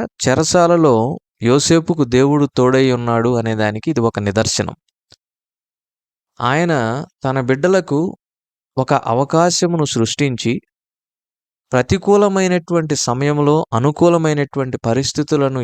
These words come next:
ఏర్పరిచి, తన బిడ్డలను అధికముగా హెచ్చిస్తాడు. అందరికంటే ఉన్నతమైనటువంటి స్థానంలో నిలబెడతాడు. అక్కడ ఎంతోమంది ఉన్నా ఎవరూ కూడా గ్రహించలేనటువంటి సంగతి,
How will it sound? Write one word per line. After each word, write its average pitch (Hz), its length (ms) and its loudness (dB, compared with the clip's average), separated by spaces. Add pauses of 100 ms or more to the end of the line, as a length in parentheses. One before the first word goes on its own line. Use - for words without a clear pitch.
ఏర్పరిచి, 123 680 -2 (1120)
తన 143 160 0
బిడ్డలను 156 640 2 (360)
అధికముగా 175 600 0
హెచ్చిస్తాడు. 120 680 -4 (420)
అందరికంటే 165 720 -2
ఉన్నతమైనటువంటి 135 880 -2
స్థానంలో 120 520 2
నిలబెడతాడు. 110 680 0 (1400)
అక్కడ 151 240 0
ఎంతోమంది 175 680 2
ఉన్నా 139 340 0 (260)
ఎవరూ 135 380 2
కూడా 147 240 2
గ్రహించలేనటువంటి 120 1000 0
సంగతి, 113 500 -2